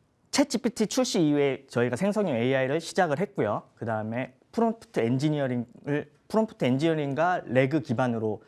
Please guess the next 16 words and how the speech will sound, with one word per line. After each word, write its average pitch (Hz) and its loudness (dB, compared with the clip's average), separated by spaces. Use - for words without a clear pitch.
다수 113 -4
프로젝트를 160 -4
진행했습니다. 110 -6
그리고 117 -6
지금은 123 0
에이아이 156 4
에이전트를, 147 0
어, 101 -6
좀 147 -2
더 - -8
집중적으로 139 0
연구하고 113 -4
있는 104 -6
단계고요. 104 -6
음, 117 2
이, 190 4